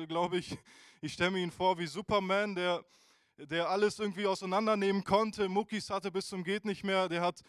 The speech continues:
Löwen einfach auseinandergerissen und so weiter, ja? Also er war ein extrem starker Mann.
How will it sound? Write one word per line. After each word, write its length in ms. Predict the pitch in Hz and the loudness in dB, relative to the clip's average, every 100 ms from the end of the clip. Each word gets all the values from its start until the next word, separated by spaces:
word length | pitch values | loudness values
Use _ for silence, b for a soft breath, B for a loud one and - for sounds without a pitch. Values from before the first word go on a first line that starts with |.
| b | b
Löwen 640 | - 170 233 220 226 214 - | -4 0 0 2 2 2 -2
einfach 260 | 120 185 208 | -6 -2 2
auseinandergerissen 1000 | 190 190 185 240 233 185 185 214 - 208 | 2 2 2 2 2 0 2 2 2 -2
und 180 | 208 226 | 0 0
so 140 | 202 | 4
weiter, 340 | 190 220 202 175 | 6 6 4 4
ja? 240 | 185 220 b b b b b - | 6 4 b b b b b -2
Also 220 | 170 180 | 0 2
er 180 | 185 190 | 4 6
war 160 | 208 | 8
ein 120 | 196 | 6
extrem 640 | 185 175 - - 233 262 214 | 4 0 -6 -2 2 2 0
starker 520 | - - 214 220 208 | -4 2 4 4 2
Mann. 340 | 196 185 127 | 4 4 2